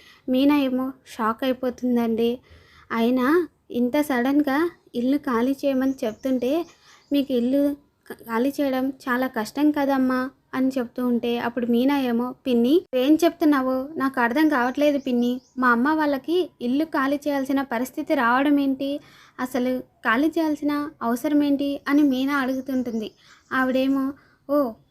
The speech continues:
అంటే మీ ఇంటి ఓనరు ఇల్లు ఖాళీ చేయమన్న విషయం మీనాకు తెలియదన్నమాట" అనుకొని, "ఆ, ఏం లేదులేమ్మా, నాకు కొంచెం అర్జెంట్ పని ఉందని" చెప్పి వెళ్ళబోతుంటే మీనా ఆమె నాపి, "ఆగు పిన్ని, ఏం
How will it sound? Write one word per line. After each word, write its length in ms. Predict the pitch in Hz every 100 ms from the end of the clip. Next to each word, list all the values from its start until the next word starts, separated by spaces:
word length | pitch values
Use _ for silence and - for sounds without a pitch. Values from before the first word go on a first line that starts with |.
| _ _
అంటే 260 | - 247 294
మీ 160 | 294 247
ఇంటి 220 | 247 262 320
ఓనరు 440 | 311 285 269 269 269
ఇల్లు 200 | 247 262
ఖాళీ 280 | 294 277 262
చేయమన్న 440 | 277 294 277 269 269
విషయం 360 | 240 240 269 311
మీనాకు 420 | 311 233 262 294 -
తెలియదన్నమాట" 760 | 240 262 285 277 262 254 247 247 -
అనుకొని, 460 | 254 254 254 262 392 381 - _ _ 254
"ఆ, 80 | 254 233
ఏం 200 | 233 285 339
లేదులేమ్మా, 480 | 285 277 247 240 233
నాకు 220 | 262 262
కొంచెం 240 | 262 254 254
అర్జెంట్ 360 | 226 294 302
పని 200 | - 254
ఉందని" 220 | 277 269 254
చెప్పి 300 | 247 240 240 240
వెళ్ళబోతుంటే 840 | 226 233 254 262 254 254 240 277 359 330 - - _
మీనా 300 | 254 269 311 285 277 - -
ఆమె 200 | 240 247
నాపి, 440 | 233 226 233 370 359 - _ _ _ -
"ఆగు 260 | 254 294
పిన్ని, 380 | 320 285 254 254 262 -
ఏం 160 | 247